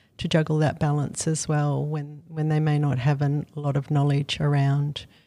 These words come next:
mental health concerns of, you know, depression, anxiety. Um, yeah, so it is really hard for them.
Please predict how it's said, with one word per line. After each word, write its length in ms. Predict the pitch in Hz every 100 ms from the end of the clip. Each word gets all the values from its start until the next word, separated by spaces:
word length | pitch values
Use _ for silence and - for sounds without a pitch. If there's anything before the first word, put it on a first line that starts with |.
| _ _ _ _
mental 300 | 165 156 151
health 240 | 127 147 -
concerns 920 | 139 147 135 131 139 143 147 - - 170
of, 100 | 147 _ 165
you 80 |
know, 100 | 143 147
depression, 600 | 147 156 160 - 143 143
anxiety. 840 | 143 139 143 147 143 143 147 143 143 _ _ _ _ _ -
Um, 380 | 151 151 147 143 - - - - - - -
yeah, 320 | 185 160 143
so 180 | 143 -
it 220 | 170 180
is 200 | 180 -
really 200 | 156 147
hard 240 | 143 143 147
for 120 | -
them. 220 | 151 151